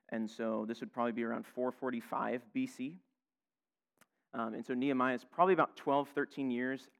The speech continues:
after the events of Ezra, especially, like, that last, you know, mass divorce. This is about twelve years later,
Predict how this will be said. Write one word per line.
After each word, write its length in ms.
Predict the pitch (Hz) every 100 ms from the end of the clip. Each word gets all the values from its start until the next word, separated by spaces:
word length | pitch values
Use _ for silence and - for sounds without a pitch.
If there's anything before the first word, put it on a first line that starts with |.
| -
after 640 | 135 151 - 143 131 117 - _ -
the 120 | 131
events 360 | 117 139 -
of 100 | 175
Ezra, 320 | 165 165 196 226 _
especially, 300 | - 143 139
like, 160 | 131 120
that 160 | 117
last, 280 | 123 123 123 -
you 60 |
know, 120 | 120 117
mass 340 | 98 127 -
divorce. 400 | 131 117 120 - - _ _ _ _ _ _ _ _ -
This 240 | 143 139
is 100 | 156
about 220 | 143 147
twelve 240 | - 175 165
years 160 | 170
later, 280 | 180 160 120